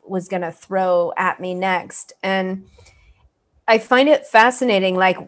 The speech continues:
when my house fire happened, it was twenty fifteen. And I heard also, "Well, here's just, you know how to reinvent, like, just do your own process. You've been through this a million times. It's another dark night. Just go through."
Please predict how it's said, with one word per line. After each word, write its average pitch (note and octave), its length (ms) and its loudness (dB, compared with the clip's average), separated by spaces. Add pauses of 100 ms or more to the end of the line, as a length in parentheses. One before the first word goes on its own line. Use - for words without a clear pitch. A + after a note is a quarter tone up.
(120)
when G#3 220 -2
my G#3 180 2
house G#3+ 420 0
fire F3 340 2
happened, F3+ 420 0
it - 100 -4
was - 220 -8
twenty F3+ 320 -6
fifteen. F3 920 -4 (920)
And G3 360 4
I G#3 200 6
heard A3 420 2
also, G3 460 4
"Well, F#3+ 560 8 (320)
here's G#3 500 0
just, G3 320 -4
you G#3+ 200 -4
know G3 240 2
how G#3 160 2
to G#3+ 60 2
reinvent, F#3+ 760 -2
like, F3 300 -4 (120)
just G3 280 -6
do G3+ 80 -4
your G3+ 240 0
own G3+ 200 0
process. E3+ 720 0
You've F3 200 -10
been F#3 200 -4
through G#3 180 -4
this G3 180 -6
a A3 40 -4
million G#3 360 -4
times. D#3+ 440 -6
It's D#3+ 160 -8
another F3+ 360 -2
dark F#3+ 360 -2
night. D#3+ 400 -6
Just - 240 -12 (300)
go F#3 300 2
through." G#3 240 -4